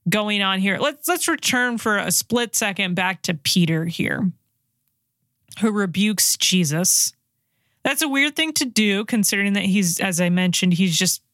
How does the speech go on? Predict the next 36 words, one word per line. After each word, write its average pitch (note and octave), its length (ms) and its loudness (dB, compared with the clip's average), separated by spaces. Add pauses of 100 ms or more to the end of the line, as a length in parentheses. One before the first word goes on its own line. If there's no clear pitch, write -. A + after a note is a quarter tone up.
(140)
professed - 640 -2
Jesus F3+ 360 0
to F#3 120 -2
be G3 80 2
the F3+ 100 0
Son F#3+ 240 0
of F3+ 120 0
the F#3+ 100 0
living F3+ 280 2
God. E3 300 0
So B3+ 80 -2
it's - 140 -2
a C4+ 40 0
little C4 300 0
weird C#4 280 0
to - 100 -10
correct D4 420 -2 (120)
the C4+ 80 2
Son G#3+ 260 0
of G#3+ 80 -2
the A3 100 0
living A3 300 -2
God. F3+ 280 0 (400)
But C4+ 120 -4
even F4 240 0
if F#4 120 -4
we D4 120 2
just B3 200 0
take C4+ 180 0
it B3+ 180 -2
on A3 160 0
a G#3+ 80 2
more G3+ 300 2
human C#4+ 580 0
level, E3+ 560 0 (800)
um, G#3 340 -2